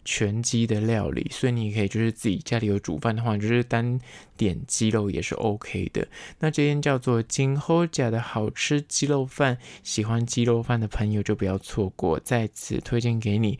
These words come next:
相关的资讯呢，我有拍影片，然后有放到I G，其实你应该，请大家去I G搜寻，其实你应该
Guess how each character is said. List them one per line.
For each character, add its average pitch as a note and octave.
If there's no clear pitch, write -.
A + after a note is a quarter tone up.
相 F3+
关 F#3
的 F3
资 E3+
讯 D#3+
呢， C3
我 B2+
有 A2
拍 A2+
影 G#2
片， A2
然 A2
后 A2+
有 A2+
放 B2+
到 B2+
I D3+
G， E3
其 -
实 B2
你 A2+
应 A2+
该， C#3
请 G#2
大 G#2+
家 G#2+
去 -
I B2
G C#3
搜 G3
寻， C3
其 B2
实 B2
你 A2+
应 A2+
该 D3+